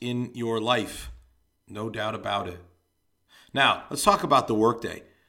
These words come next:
So, ready? Six o'clock in the morning. Show up at six. Yeah, six. What time did it end?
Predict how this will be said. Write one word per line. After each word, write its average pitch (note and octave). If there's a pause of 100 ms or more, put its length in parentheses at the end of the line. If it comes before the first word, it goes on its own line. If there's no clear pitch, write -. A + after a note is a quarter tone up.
So, G#2+ (300)
ready? C3 (280)
Six -
o'clock B2
in A#2+
the A2
morning. G2+
Show -
up G#2+
at -
six. - (840)
Yeah, - (180)
six. - (240)
What A#2+
time B2
did G#2+
it G#2
end? G2+